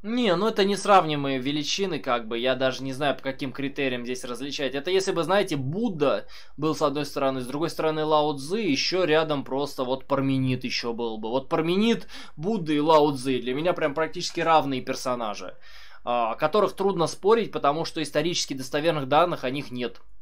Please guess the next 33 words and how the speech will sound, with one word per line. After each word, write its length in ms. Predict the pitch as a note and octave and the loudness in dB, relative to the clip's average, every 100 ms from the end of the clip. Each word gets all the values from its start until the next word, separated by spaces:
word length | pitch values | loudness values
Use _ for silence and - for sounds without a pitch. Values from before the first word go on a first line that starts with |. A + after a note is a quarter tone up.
| - - - - | -14 -14 -12 -12
<laughs> 1300 | - - - - - - - - - - - - - - | -12 -10 -8 -8 -6 -6 -8 -10 -12 -14 -14 -14 -8 -4
Тут 280 | F#3+ - | -4 -2
очень 480 | F3+ E3+ F#3+ F#3 E3 | -2 4 4 4 2
рандомный 520 | C#3 C#3 C3+ B2+ B2+ | 2 2 2 2 0
выбор 320 | A#2+ A2+ A2 G#2 | -4 -4 -6 -8
будет, 340 | G2+ F#2+ F#2+ | -8 -10 -8
я 240 | B2+ F3 C#3 | 0 0 0
не 100 | A#2+ | -2
знаю, 380 | G#2 G#2 F#2+ | -6 -6 -8
друзья. 500 | G2 G2 G2 F2 - - - - - | -10 -12 -12 -12 -12 -12 -14 -12 -8
Моё 220 | D3 G3+ F#3+ | 0 2 4
почтение 560 | F3 F3 - F#3+ E3 | 4 4 2 0 2
Лао 320 | D#3 D#3 D3+ | 4 6 4
Цзы. 340 | D3 D3+ F#3 F#3 | 2 -2 0 2
Лао 320 | C#3+ C#3+ D3 | 2 2 2
Цзы, 180 | D3 E3 | -2 -2
его 320 | D#3 C#3 E3 | 0 0 0
книжка 400 | - F3 E3+ - | 0 -2 -2 -4
победила 680 | - C3+ D3 C#3+ E3+ D#3 C3+ | -6 -4 -2 0 0 2 0
в 100 | - | 0
прошлом, 580 | - F#3 G3+ F3 C#3+ C3+ | 0 2 2 0 0 2
э, 260 | B2+ B2 | 4 2
когда 180 | C3+ D3 | 2 0
мы 100 | D3+ | 0
книги 240 | C3+ F3 C3+ | -4 -4 -2
выбирали, 440 | B2+ C3+ D#3 G#3 | 0 2 4 4
победила 460 | F#3+ B2+ C3 F3 E3 | 0 -4 -2 -2 -2
книга 300 | D3 D#3 C#3+ | -6 -4 0
Дао 240 | C3 C3+ | 4 2
Дэ 140 | C3+ B2+ | 0 -4
Цзин, 240 | B2 A#2 | -4 -6
напоминаю 520 | G#2+ A2+ A#2+ A2+ G2+ | -8 -8 -8 -6 -6
вам. 260 | F#2+ F2+ | -6 -10